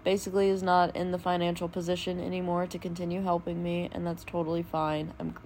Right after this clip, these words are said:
I'm, like, deeply appreciative for the help that I've received so far. I recognize that same exact help could literally come from another person. Like, I don't feel any type of way about that happening. Um,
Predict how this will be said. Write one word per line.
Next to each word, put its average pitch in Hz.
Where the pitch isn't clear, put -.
I'm, 147
like, -
deeply 190
appreciative 160
for 160
the 156
help 156
that 143
I've 139
received 151
so -
far. 226
I 190
recognize 175
that 170
same 214
exact 196
help -
could 175
literally 233
come 170
from 160
another 147
person. 165
Like, 151
I 160
don't 165
feel 165
any 156
type 151
of -
way 117
about 87
that 151
happening. -
Um, 147